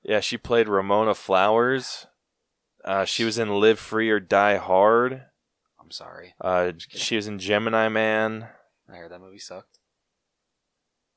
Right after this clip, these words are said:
Speaker 1: And not seen anything else.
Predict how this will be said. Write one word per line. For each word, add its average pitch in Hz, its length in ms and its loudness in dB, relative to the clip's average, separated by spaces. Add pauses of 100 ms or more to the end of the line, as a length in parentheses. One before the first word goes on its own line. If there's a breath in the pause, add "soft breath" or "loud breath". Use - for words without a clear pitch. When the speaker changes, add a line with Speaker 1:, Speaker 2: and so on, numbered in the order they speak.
(160)
Speaker 1:
And 55 1160 -18
not 71 260 -12
seen 71 240 -16
anything 58 440 -20
else. - 540 -16